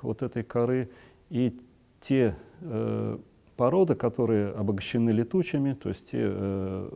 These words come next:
та вода, которая насыщает океаническую кору, она просто опять выделяется в этих вулканах и выделяется наружу. Фактически здесь идёт, э, как бы такое циклирование, э, воды.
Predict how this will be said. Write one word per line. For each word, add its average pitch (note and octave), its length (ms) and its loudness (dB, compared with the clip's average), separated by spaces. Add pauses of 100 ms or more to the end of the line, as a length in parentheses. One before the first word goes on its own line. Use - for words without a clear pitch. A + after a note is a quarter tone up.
(200)
та G#2+ 140 4
вода, A#2 320 4
которая B2+ 560 0 (380)
насыщает A#2 760 0
океаническую A2 680 0
кору, A#2 400 0 (460)
она C#3+ 260 0
просто C3+ 400 -2
опять C3+ 280 0 (180)
выделяется G#2 680 2
в G2 60 0
этих - 260 -4
вулканах D3+ 600 -2
и C3 260 -2
выделяется G#2+ 960 -2
наружу. F2 540 -2
Фактически G#2+ 580 -2
здесь B2 300 -2
идёт, A2 340 -2
э, F#2+ 540 -6 (480)
как G2 160 -2
бы G#2 80 -2
такое G2+ 260 0
циклирование, F#2 800 0 (520)
э, F2+ 260 -4
воды. C#3 460 2